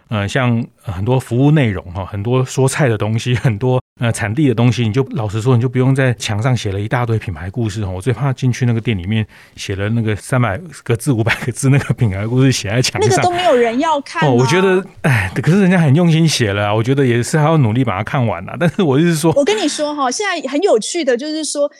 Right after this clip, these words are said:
Speaker 2: 就像子燕刚说的，就是你希望现在跟客人沟通的是那种，呃，什么产地啊，
Speaker 1: 是，是，
Speaker 2: 然后讲那个肉肉等的东西。
Speaker 1: 是。
Speaker 2: 可是我，
Speaker 1: 对。
Speaker 2: 我最近才听那个餐饮业的人说，现在客人啊，一进到餐厅里面吃饭速度都很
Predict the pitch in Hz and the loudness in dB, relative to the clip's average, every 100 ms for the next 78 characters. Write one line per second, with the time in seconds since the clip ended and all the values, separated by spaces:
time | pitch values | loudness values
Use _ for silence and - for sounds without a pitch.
0 | _ 392 392 330 - 233 294 247 262 254 | _ -4 -2 -2 -2 -2 -2 -2 -4 -2
1 | 233 233 214 220 370 370 339 - 285 277 | 0 0 -2 -4 -4 -4 -8 -8 0 2
2 | 240 339 381 359 359 320 330 294 294 294 | 2 2 2 0 -2 -2 -2 -2 -2 -4
3 | 320 285 226 220 262 262 254 262 247 220 | -2 -2 -2 0 0 0 0 0 0 0
4 | - 269 277 247 214 - 220 240 220 226 | 0 0 0 -2 -2 -2 -2 0 -2 -2
5 | 233 - 202 208 302 294 233 220 220 139 | -4 -6 -8 -4 0 2 4 2 0 0
6 | 123 120 208 285 302 262 - 277 254 277 | 0 0 0 0 0 0 -2 0 0 2
7 | 269 269 247 214 202 214 240 254 - 247 | 2 2 0 -2 -10 -8 -6 -6 -6 -8
8 | - - - - 381 302 247 233 233 233 | -10 -6 0 2 2 2 2 0 0 0
9 | 339 330 294 247 226 285 277 262 - 254 | 0 0 -2 -2 -2 -2 0 0 -2 -6
10 | 233 220 240 208 202 208 220 220 - 311 | -8 -8 -2 0 0 0 -4 -2 0 2
11 | 320 294 311 262 190 185 180 - _ _ | 0 -2 0 2 2 -2 -6 -8 _ _
12 | 262 - 330 294 277 269 254 262 254 220 | 0 4 4 4 2 0 -2 -2 -4 -4
13 | 226 240 214 - 302 277 262 269 247 240 | -8 -8 -6 -4 0 0 0 -2 -4 -2
14 | 233 220 | -2 -2